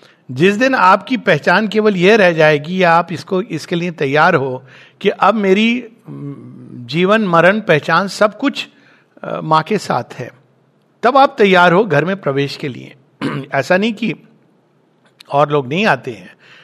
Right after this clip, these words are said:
पर मैं इनर ट्रुथ की बात कर रहा हूं। <clears throat> A long dim preparation is man's life, a circle of toil and hope and war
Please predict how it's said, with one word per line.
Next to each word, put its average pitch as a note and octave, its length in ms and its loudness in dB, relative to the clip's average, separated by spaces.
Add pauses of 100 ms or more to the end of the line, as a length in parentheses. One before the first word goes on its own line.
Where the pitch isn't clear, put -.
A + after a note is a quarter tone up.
(240)
पर D3+ 100 0
मैं G#3+ 340 -2 (260)
इनर G#3+ 300 2 (440)
ट्रुथ G3 140 -2 (100)
की G3 100 -6
बात B2 240 -2
कर A2+ 180 -8
रहा G2+ 120 -12
हूं। F2+ 180 -20 (1300)
<clears throat> F3 220 2
A - 220 -4
long F3 460 4 (100)
dim F#3 220 0
preparation D#3 500 0
is D3+ 220 -2
man's C#3 400 -4
life, C3 260 0 (600)
a G3 320 0
circle A3+ 420 4
of F#3 80 -2 (180)
toil D#3 380 4 (340)
and B2+ 120 -8
hope E3+ 680 -2
and A2 160 -12 (120)
war C#3 480 0